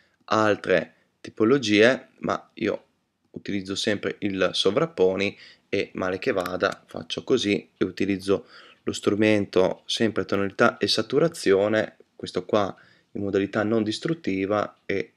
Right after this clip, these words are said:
posso andare a modificare il colore come voglio, o abbassare la saturazione,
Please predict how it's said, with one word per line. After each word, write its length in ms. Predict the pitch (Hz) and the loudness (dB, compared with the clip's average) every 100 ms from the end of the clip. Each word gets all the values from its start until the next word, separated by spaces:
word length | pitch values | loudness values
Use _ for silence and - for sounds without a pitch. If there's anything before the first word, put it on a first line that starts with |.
| _ _ - | _ _ -10
posso 200 | 90 113 | -6 -4
andare 300 | 98 92 - | -4 -6 -6
a 80 | 95 | -6
modificare 640 | 98 113 90 - 92 92 | -6 -6 -8 -10 -8 -8
il 60 | 90 | -4
colore 520 | 113 92 95 101 - - - - - _ _ _ _ _ _ _ _ | -2 -2 -2 -4 -4 -12 -20 -20 -20 _ _ _ _ _ _ _ _
come 200 | 104 117 | 2 6
voglio, 600 | 160 101 95 92 - - | 10 10 8 2 -4 -4
o 180 | - - | -4 -4
abbassare 540 | - - 98 92 92 92 | -6 -6 -6 -4 -4 -4
la 80 | 92 | -6
saturazione, 1120 | - - 92 107 143 - 208 151 98 107 - | -10 -6 0 0 0 0 0 2 0 -4 -10